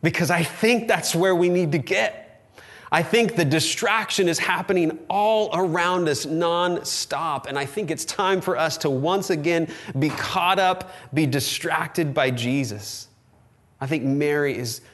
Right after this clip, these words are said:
is a person in the scriptures that models this so well. As I said, if you want to look later, you can see in John chapter eleven and John chapter thirteen the scene where Jesus, or excuse me, where Mary, Mary is there before Jesus' feet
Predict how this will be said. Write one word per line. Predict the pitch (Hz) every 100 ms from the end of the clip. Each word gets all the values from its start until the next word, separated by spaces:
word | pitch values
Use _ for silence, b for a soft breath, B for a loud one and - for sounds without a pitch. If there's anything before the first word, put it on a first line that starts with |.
| B
is | 123
a | 120
person | - 156 - 135
in | 120
the | 113
scriptures | - 127 - 127 110
that | 110
models | 127 123 123 123 117
this | 110 110
so | - 117 110
well. | 113 110 107 98 - - _ _ b b b
As | 131 127
I | 143
said, | - 156 135 117 B B B
if | 139 131
you |
want | 160 143
to | - - 139
look | 156 156
later, | 160 165 156
you | 147 156
can | 160
see | - 196 170
in | 131
John | 139 160 160
chapter | 180 160 156
eleven | 147 151 143
and | 131
John | 120 156 156
chapter | 170 151 151
thirteen | 131 160 147 - 147
the | 135
scene | 131 - 160 156
where | 139
Jesus, | 123 156 170 156 131 - B
or | 170
excuse | 135 - 160
me, | 151
where | 139 139
Mary, | 143 156 170 160
Mary | 143 156 160 135
is | 123
there | 120 156 147
before | 120 120 - 160
Jesus' | 120 127 135 139 143 123 -
feet | - 131 120 -